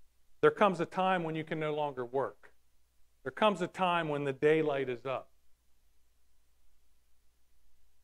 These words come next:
And so that he always worked with this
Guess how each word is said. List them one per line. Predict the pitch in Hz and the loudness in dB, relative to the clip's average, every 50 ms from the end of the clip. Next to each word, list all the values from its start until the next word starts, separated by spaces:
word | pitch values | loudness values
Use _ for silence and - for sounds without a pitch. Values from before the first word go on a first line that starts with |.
| _ _ - - | _ _ -16 -16
And | 139 - | -14 -4
so | - 190 185 180 | 0 2 2 4
that | 175 175 | 2 0
he | 139 139 220 226 214 | 0 0 2 2 4
always | 196 202 226 254 262 254 220 180 170 | 6 6 6 6 6 4 2 0 -2
worked | 175 190 208 208 196 180 165 156 - - 156 | -2 2 4 6 6 6 4 2 -2 -4 -4
with | 151 156 151 156 - | -2 -2 -2 0 2
this | 175 170 165 - - - - | 2 2 2 0 -4 -10 -16